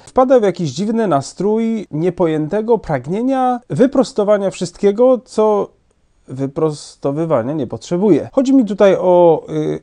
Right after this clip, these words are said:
chrześcijan niekatolików, którzy biorą sobie za cel, y, wyjaśnienie spraw dotyczących Matki Bożej.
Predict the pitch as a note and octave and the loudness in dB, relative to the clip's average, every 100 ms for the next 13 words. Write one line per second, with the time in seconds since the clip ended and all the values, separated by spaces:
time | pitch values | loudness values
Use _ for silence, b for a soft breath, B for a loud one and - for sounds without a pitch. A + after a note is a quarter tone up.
0 | - - G3 F#3+ - F#3 E3 D#3+ D#3 - | -12 -8 -4 -4 -2 0 2 0 -4 -8
1 | F3 G3+ G3+ F#3 F3+ C#3+ B2+ F3+ G3+ - | -8 -6 -2 -2 0 -2 -2 -4 -6 -6
2 | A3 F#3 G#3 G3 F#3+ F#3 E3+ A#3+ C#4 B3 | -6 -2 -2 -2 -4 -2 2 2 2 0
3 | A3 F#3+ F#3 - A3 A3 G#3 - _ _ | 2 2 2 2 2 2 0 -2 _ _
4 | - D#3+ E3 D#3+ - _ _ _ _ _ | -8 -4 -2 -4 -8 _ _ _ _ _
5 | _ _ F3 D3+ E3+ C4 A#3 - - G3 | _ _ -14 -4 0 4 2 0 -2 0
6 | F#3 E3 G#3 C#4 C4+ _ _ _ - - | 2 2 0 -2 -6 _ _ _ -20 -12
7 | - G#3+ G3+ G#3+ F#3+ G3 G#3 G3+ F3+ F#3+ | 0 0 0 -4 -4 -6 -4 -4 -2 -4
8 | F#3 F#3 D#3+ B2+ A2+ G2+ | -2 0 2 2 -2 -8